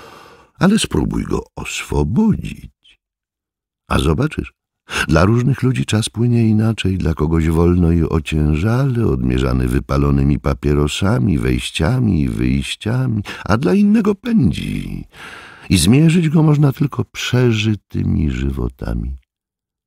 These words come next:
A myślisz, że teraz jest rano? Istnieje pewne prawdopodobieństwo, że masz rację. W przybliżeniu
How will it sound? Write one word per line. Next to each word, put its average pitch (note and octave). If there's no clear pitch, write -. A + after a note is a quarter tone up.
A -
myślisz, D#2
że D2+
teraz E2+
jest -
rano? D3+
Istnieje D2+
pewne B1
prawdopodobieństwo, C3+
że F2+
masz B1+
rację. -
W -
przybliżeniu E3+